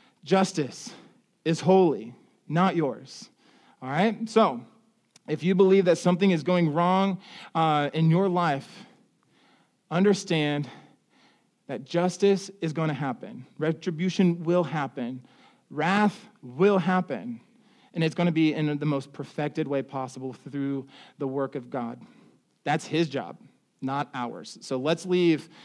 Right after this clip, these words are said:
things that are God's jobs to him,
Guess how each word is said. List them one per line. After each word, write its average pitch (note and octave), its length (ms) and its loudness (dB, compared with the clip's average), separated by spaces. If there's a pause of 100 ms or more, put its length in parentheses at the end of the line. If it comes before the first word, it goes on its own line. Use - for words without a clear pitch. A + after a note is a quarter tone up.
(180)
things E3 220 0
that C#3+ 120 2
are C3+ 60 0
God's D3 360 0
jobs F#3+ 500 0 (720)
to D#3 80 -2
him, B2 320 -2